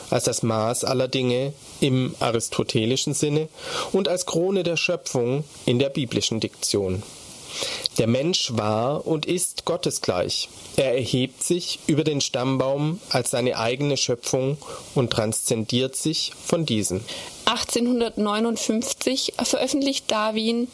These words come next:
Speaker 2: On the Origin of Species. Seine Darstellung der Evolution als ein Mechanismus kleinster individueller Abweichungen, die sich auf das Überleben eines Individuums auswirken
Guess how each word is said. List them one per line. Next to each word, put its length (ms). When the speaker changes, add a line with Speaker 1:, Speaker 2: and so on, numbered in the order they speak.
Speaker 2:
On 160
the 60
Origin 720
of 160
Species. 840
Seine 320
Darstellung 560
der 140
Evolution 760
als 200
ein 160
Mechanismus 760
kleinster 500
individueller 640
Abweichungen, 840
die 100
sich 300
auf 100
das 180
Überleben 680
eines 280
Individuums 680
auswirken 880